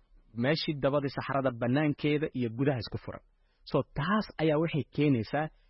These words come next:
in meeshaas ay dheecaan galaan, mararka qaarkood fiskuladaas ay keento saxaro ay soo raacdo. So, saxaradas markay soo raacdo, nabarkaas weligiis ma reesana,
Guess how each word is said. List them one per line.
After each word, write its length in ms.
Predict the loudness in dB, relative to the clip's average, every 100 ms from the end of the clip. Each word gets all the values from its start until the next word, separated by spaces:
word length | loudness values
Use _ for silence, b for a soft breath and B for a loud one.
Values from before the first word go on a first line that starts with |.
| _
in 100 | 0 0
meeshaas 280 | 0 -4 -6
ay 100 | -6
dheecaan 400 | -2 -2 0 2 2
galaan, 340 | 2 0 -2 -8 b b
mararka 340 | 0 0 0 0
qaarkood 400 | 0 0 -2 -2
fiskuladaas 540 | -6 0 2 2 0 -2
ay 140 | -4 -2
keento 360 | -2 -2 -2 -4 -6 _ -20 _ -20 -20 -20 _
saxaro 380 | -8 -6 -2 -2 -2
ay 80 | -4
soo 200 | -4 -4
raacdo. 260 | -6 -10 _ _ _ _ _ -20 -8
So, 80 | -6
saxaradas 320 | -2 0 0
markay 200 | 0 0
soo 180 | 2 2
raacdo, 420 | 2 0 -2 0 -2 -4 _ _
nabarkaas 380 | 4 4 2 -2
weligiis 320 | 0 2 0
ma 80 | -2
reesana, 360 | -6 -8 -8